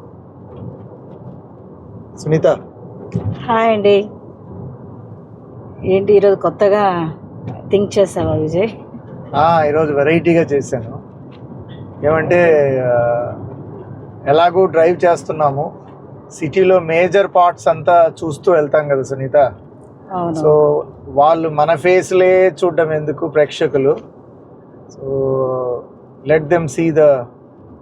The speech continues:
Speaker 2: దుబాయ్.
Speaker 1: దుబాయ్.
Speaker 2: యా.
Speaker 1: ఆ, రైట్ సైడ్ ఉంది చూడండి.
Speaker 2: దుబాయ్ ఫ్రేమ్.
Speaker 1: దుబాయ్ ఫ్రేమ్ అండి ఇది.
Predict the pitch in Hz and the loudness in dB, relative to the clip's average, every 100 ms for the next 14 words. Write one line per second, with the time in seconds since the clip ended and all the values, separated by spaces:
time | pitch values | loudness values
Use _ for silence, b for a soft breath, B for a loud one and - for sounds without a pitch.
0 | - - 175 170 180 175 160 160 143 127 | -20 -10 -4 0 2 4 4 4 2 0
1 | 120 120 - - - - - 175 156 147 | -10 -12 -18 -20 -20 -20 -18 -12 -10 -10
2 | 147 - 139 139 147 139 185 175 165 160 | -14 -6 0 4 4 2 2 2 0 0
3 | 160 156 156 254 339 - - - - - | 2 2 0 -2 -2 -16 -20 -20 -20 -18
4 | 175 175 170 170 - 175 170 156 160 - | -10 -2 -2 -2 -6 0 0 0 -6 -16
5 | 143 135 165 160 - 151 143 135 123 117 | -8 0 2 0 -2 -4 -4 -6 -10 -14